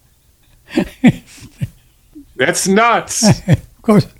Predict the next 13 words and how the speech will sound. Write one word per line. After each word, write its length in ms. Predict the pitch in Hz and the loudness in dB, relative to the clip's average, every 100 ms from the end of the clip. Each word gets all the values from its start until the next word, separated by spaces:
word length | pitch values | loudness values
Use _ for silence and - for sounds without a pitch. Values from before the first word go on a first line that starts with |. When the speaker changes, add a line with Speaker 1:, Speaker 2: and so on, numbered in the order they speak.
| _ _ | _ _
Speaker 1:
That's 320 | - - - _ _ - - - - _ _ _ _ _ - _ _ - | -20 -20 -20 _ _ -20 -20 -20 -20 _ _ _ _ _ -20 _ _ -6
Speaker 2:
And, 240 | 143 156 _ _ - | -4 -6 _ _ -6
and 260 | 160 160 - _ | -4 -4 -12 _
I'm 200 | 135 160 | -4 -2
not 260 | 175 208 208 | 0 -2 -4
saying 500 | - 196 202 202 170 | -4 0 0 0 -2
that 240 | 147 - | -4 -6
chemicals 640 | - 170 190 180 165 156 - | -6 -4 -4 -4 -2 -2 -4
don't 280 | 151 160 127 | -4 -4 -4
have 260 | 135 143 | -4 -2
an 100 | 135 | -4
effect. 720 | 131 - - 185 - _ - - | -8 -6 -2 -2 -4 _ -20 -20
Speaker 1:
Sure. 360 | - 107 85 | -8 -4 -4